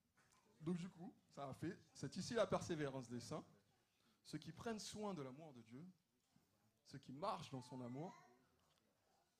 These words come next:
et la foi de Jésus. Je sais qu'aujourd'hui, et ce jusqu'à la fin des temps, les commandements de Dieu seront autant ébranlés que notre foi l'est.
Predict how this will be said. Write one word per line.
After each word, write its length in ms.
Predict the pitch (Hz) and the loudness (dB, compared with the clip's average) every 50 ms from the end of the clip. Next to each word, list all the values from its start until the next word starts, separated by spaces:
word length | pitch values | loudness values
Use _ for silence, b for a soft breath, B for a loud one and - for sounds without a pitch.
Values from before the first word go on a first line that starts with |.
| - - - _ _ | -20 -20 -20 _ _
et 160 | 226 233 226 | 6 8 8
la 120 | 190 156 143 | 8 8 4
foi 380 | - - 160 156 160 180 185 | 2 -2 0 2 4 4 4
de 120 | 151 131 120 | 2 0 0
Jésus. 300 | 117 127 120 123 113 - - - - _ - _ - _ _ _ _ _ _ _ _ _ _ - - _ _ _ _ _ _ _ - - - _ _ _ _ _ - - - _ _ b b b b b b b b _ _ _ - | 0 -2 -2 -4 -6 -12 -18 -20 -20 _ -20 _ -20 _ _ _ _ _ _ _ _ _ _ -20 -20 _ _ _ _ _ _ _ -20 -20 -20 _ _ _ _ _ -20 -20 -20 _ _ b b b b b b b b _ _ _ -8
Je 140 | 120 127 160 | -4 -4 0
sais 180 | 170 - 269 262 | 2 2 2 4
qu'aujourd'hui, 580 | 240 226 196 185 190 180 147 135 135 151 202 - - - _ _ _ _ - - _ _ _ _ _ _ - - | 4 4 6 6 6 6 6 4 0 0 -2 -6 -14 -20 _ _ _ _ -20 -20 _ _ _ _ _ _ -8 -6
et 160 | 120 117 117 - - - - - | -4 -4 -4 -6 -10 -14 -12 -4
ce 220 | - 170 165 160 147 | -2 0 0 0 -2
jusqu'à 320 | 123 131 120 - - 127 | -4 -10 -12 -10 -10 -8
la 100 | 120 117 | -8 -8
fin 160 | 117 - 143 | -8 -10 -8
des 100 | 135 131 | -8 -8
temps, 260 | 123 - 156 196 240 - - b b b b b b b b b b b b _ _ _ - | -6 -6 -6 -6 -6 -10 -16 b b b b b b b b b b b b _ _ _ -8
les 100 | 123 131 | -8 -4
commandements 400 | 139 190 196 208 202 196 214 226 | -2 0 0 2 2 2 2 2
de 120 | 190 196 175 | 2 2 0
Dieu 340 | 139 131 143 156 180 240 - - - _ _ _ _ | 0 -2 -2 -2 -2 -2 -4 -10 -20 _ _ _ _
seront 460 | - - - 165 151 156 180 185 - - - | -16 -8 -4 -2 -2 0 -2 -2 -4 -8 -4
autant 480 | - 247 233 - - 247 233 233 226 - - | -2 -2 -2 0 2 4 4 4 2 0 -4
ébranlés 500 | 165 151 147 143 147 147 143 151 185 - - - - - - - - - - - - - - - - _ - | -6 -6 -4 -4 -4 -2 0 -2 -2 -4 -6 -12 -20 -20 -20 -20 -20 -20 -20 -20 -20 -20 -20 -20 -20 _ -8
que 80 | 160 | -4
notre 320 | 156 156 156 151 - 170 160 | -2 -2 -2 0 0 -2 -2
foi 220 | - - 175 160 | 0 -2 -2 0
l'est. 200 | 156 151 139 | 2 0 -2